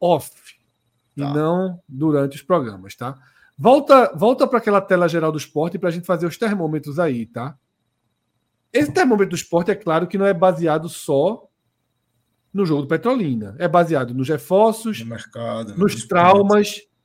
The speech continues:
Speaker 1: nos traumas, nas feridas de dois mil e vinte e três, tá? Como é que vocês avaliam? Eu acho, por exemplo, o do Santa ficou amarelo com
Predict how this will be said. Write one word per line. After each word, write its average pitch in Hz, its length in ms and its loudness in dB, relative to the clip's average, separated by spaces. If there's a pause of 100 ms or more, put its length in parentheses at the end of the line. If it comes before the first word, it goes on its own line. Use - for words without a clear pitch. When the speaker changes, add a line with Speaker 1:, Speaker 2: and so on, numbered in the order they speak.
(120)
Speaker 1:
nos 175 200 -4
traumas, 180 640 4
nas 170 200 -2
feridas 190 500 0
de 175 100 -4
dois 165 200 0
mil 156 100 -4
e 147 40 -2
vinte 151 180 -8
e 156 60 -14
três, 156 640 -4 (840)
tá? 139 280 -10 (480)
Como 240 200 0
é - 20 4
que 269 80 -2
vocês 262 260 -2
avaliam? 160 800 0
Eu 247 160 4
acho, 254 220 2
por 254 140 2
exemplo, 180 520 -2
o 180 60 -4
do 226 140 -4
Santa 233 280 -2
ficou 226 380 2
amarelo 220 640 0
com 269 180 -14